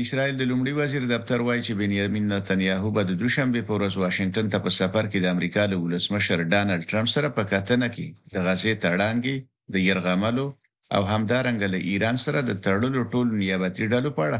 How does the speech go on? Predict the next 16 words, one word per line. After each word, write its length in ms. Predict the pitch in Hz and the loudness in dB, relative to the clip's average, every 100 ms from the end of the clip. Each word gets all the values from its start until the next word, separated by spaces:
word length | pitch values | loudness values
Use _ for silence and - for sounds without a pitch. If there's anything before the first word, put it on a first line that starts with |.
| 101 | -2
خبرې 320 | 82 82 78 | -2 -2 -4
وکړي. 300 | 76 - 73 - - - - 101 | -6 -4 -6 -6 -8 -10 -6 0
ټاکل 260 | 101 113 107 | 2 2 0
شوي 200 | 127 120 110 | 0 0 2
دواړه 200 | 120 117 107 | 0 0 -2
مشران 340 | - 110 113 107 | 0 0 0 0
به 60 | 92 | 0
د 40 | 92 | 0
سه 140 | - 135 139 | 0 0 2
شنبې 260 | 123 110 98 | 0 0 -2
په 40 | 95 | -2
ورځ 140 | 95 - | -2 -2
په 60 | 92 | -2
سپینه 240 | - 117 127 | 0 2 2
ماڼۍ 240 | 143 76 76 | 0 -2 -2
کې 80 | 131 | -2